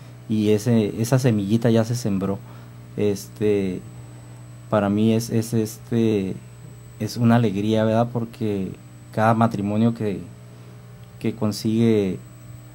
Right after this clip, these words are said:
ese encuentro con, con María y con Dios, con Jesucristo, eh, se for-, fortalece bastante, ¿verdad? Y, y, y cambia los corazones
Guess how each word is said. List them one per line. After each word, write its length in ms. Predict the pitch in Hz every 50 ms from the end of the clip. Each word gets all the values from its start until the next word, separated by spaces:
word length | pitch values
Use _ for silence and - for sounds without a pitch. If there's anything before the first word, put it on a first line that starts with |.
| - -
ese 220 | - 120 113 - 131
encuentro 540 | 120 117 117 113 113 117 113 123 123 120 123
con, 260 | 120 113 104 98 95
con 200 | 98 - 107 104
María 420 | 104 101 101 98 104 107 113 113 117
y 80 | 113
con 260 | 113 - 113 98 95
Dios, 340 | 98 98 101 107 117 117 120
con 200 | - - 107 110
Jesucristo, 720 | 110 107 92 101 95 - - 110 127 135 - - 156 147 - - - - - - - - - - - -
eh, 80 | 110 104
se 160 | - 120 110
for-, 220 | - 110 113 - -
fortalece 800 | - - - 117 107 104 - 110 104 101 104 113 117 123 143 131
bastante, 580 | 120 104 98 - - 104 104 110 107 - 117
¿verdad? 300 | 107 107 107 110 113 123 127 - - - - - - - -
Y, 120 | - 113
y, 420 | - - 117 113 110 104 104 104 98
y 120 | 107 101
cambia 340 | 98 - 110 107 113 120 117
los 160 | 117 107 107
corazones 720 | - - 104 98 95 - - 101 101 107 107 104 - -